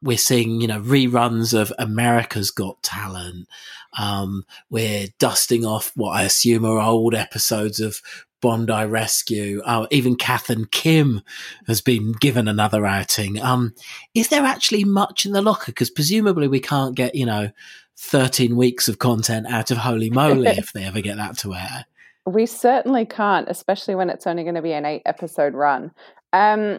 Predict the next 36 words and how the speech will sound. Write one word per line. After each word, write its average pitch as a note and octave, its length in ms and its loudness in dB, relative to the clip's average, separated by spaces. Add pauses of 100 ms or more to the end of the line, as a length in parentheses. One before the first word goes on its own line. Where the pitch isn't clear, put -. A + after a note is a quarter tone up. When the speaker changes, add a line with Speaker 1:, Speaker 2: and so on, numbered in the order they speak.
(140)
Speaker 2:
in A3+ 140 0
terms B3 300 2
of A3+ 100 0
what's - 240 0
in G#3 80 -2
the F#3+ 100 2
locker, F3 400 4
I E3 100 4
think E3+ 300 -4
for F3 180 0
ten F3 460 -2
they're D#3+ 140 0
doing D#3 260 2
okay. D#3 360 2
As D3 280 2
Tim C#3+ 220 -4
mentioned, C#3+ 360 -4
they've C#3+ 160 0
got C3+ 240 2
the D#3+ 100 -2
entire D3 380 0
Batchy - 400 -2
franchise C#3+ 560 0
still C#3 220 0
to - 140 -10
come. C#3 520 -4 (360)
They've E3 160 4
got - 160 2
The E3+ 60 0
Masked D#3 340 2
Singer, D#3 260 2
which - 320 0
I D3+ 220 4
spoke - 360 0
to, D#3 280 0
um, D3 500 -2